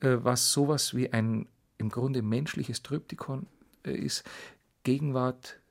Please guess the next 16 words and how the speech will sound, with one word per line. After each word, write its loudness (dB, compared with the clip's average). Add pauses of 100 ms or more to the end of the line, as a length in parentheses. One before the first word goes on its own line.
(100)
Zukunft, -4
Vergangenheit, -4 (380)
alles, 2
was 2
aufbietbar 2
ist, 0
wird 0
hier 0
verarbeitet, 0
im -2
dritten -2
Lied 0
sogar 0
im -4
Grunde 2
eine, 2